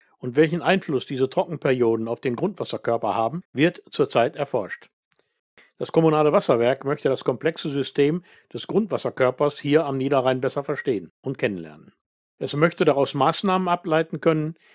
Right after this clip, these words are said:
die zum Erhalt und zur Schonung des Grundwasserkörpers, aber auch zur Sicherstellung der Trinkwasserversorgung in der Zukunft beitragen können.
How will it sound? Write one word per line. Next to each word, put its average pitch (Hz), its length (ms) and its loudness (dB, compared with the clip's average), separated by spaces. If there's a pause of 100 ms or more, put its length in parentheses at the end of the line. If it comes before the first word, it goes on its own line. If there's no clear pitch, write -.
(160)
die 123 120 -8
zum 143 180 0
Erhalt 127 420 0
und 139 140 -10
zur 117 140 -4
Schonung 143 380 2
des 117 120 -12
Grundwasserkörpers, 147 960 -2 (420)
aber 131 240 2
auch 151 200 4
zur 117 160 -6
Sicherstellung 160 680 2 (100)
der 113 100 -4
Trinkwasserversorgung 135 1400 0 (340)
in 127 160 -4
der 120 120 4
Zukunft - 600 -4
beitragen 107 480 -2
können. 95 320 -6